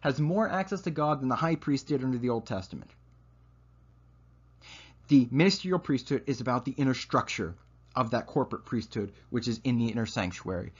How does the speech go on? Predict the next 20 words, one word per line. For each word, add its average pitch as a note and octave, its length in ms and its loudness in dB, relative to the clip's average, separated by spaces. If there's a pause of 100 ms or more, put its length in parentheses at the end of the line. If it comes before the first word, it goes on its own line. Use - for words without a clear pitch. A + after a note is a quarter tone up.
(180)
which - 160 -8
has G#2+ 120 -4
direct G#2 380 0
access F#2+ 520 -4 (360)
to A2+ 80 -6
the G#2+ 80 -2
Creator. G2 360 -2 (2000)
The C3 80 2
laity D#3 380 8
is A#2+ 100 6
an B2 140 2
order B2 240 4
of G#2+ 120 -2
priesthood G#2+ 540 -2
in G#2+ 140 -2
the G#2 60 -2
creation. G2 580 -6 (480)
And - 160 -2
as C#3 220 2
priests, - 680 -2